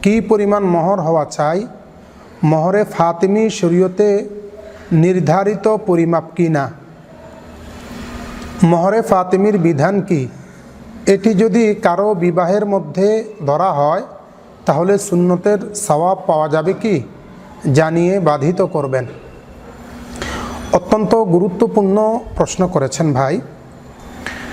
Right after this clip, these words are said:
সর্বপ্রথম আমাদেরকে জানতে হবে মোহর কাকে বলা হয়। মোহর হলো স্বামী এবং স্ত্রী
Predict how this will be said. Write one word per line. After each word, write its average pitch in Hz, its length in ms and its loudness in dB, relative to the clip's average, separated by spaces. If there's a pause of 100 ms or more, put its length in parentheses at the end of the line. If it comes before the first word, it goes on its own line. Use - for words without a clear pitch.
(400)
সর্বপ্রথম 190 680 2
আমাদেরকে 180 480 2
জানতে 156 320 0
হবে 180 240 2
মোহর 180 320 0
কাকে 151 300 -4
বলা 127 200 -2
হয়। 156 180 0 (600)
মোহর 180 380 2
হলো 220 440 2
স্বামী 175 440 -2
এবং 208 400 0 (120)
স্ত্রী 190 520 0